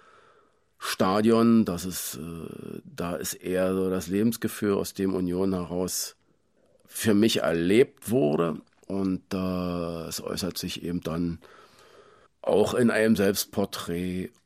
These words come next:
oder in einem Gemälde der Fluchtwald oder im Gemälde Mielkes letzter Gang.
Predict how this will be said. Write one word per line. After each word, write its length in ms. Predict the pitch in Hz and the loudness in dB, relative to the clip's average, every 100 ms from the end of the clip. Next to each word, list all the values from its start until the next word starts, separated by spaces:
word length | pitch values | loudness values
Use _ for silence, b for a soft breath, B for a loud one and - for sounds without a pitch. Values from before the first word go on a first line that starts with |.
| _ | _
oder 420 | - 92 101 101 82 | -6 -2 2 2 2
in 140 | 92 | -2
einem 640 | - 85 90 85 82 78 - _ | -4 -4 -2 -2 -4 -6 -8 _
Gemälde 380 | 92 92 92 95 | -2 2 4 4
der 120 | 90 | 2
Fluchtwald 960 | - 98 95 - 90 87 90 - - - _ _ _ _ | 0 -2 -2 -4 0 2 0 -2 -12 -20 _ _ _ _
oder 340 | 87 95 92 71 | -4 0 0 0
im 220 | 85 92 | -2 -2
Gemälde 720 | - 80 82 87 87 85 78 _ _ _ | -2 -2 -2 -2 -2 -4 -6 _ _ _
Mielkes 400 | 90 92 92 87 | 2 2 2 2
letzter 400 | 90 - - 87 | 0 0 0 2
Gang. 420 | 85 95 107 - | 2 4 2 0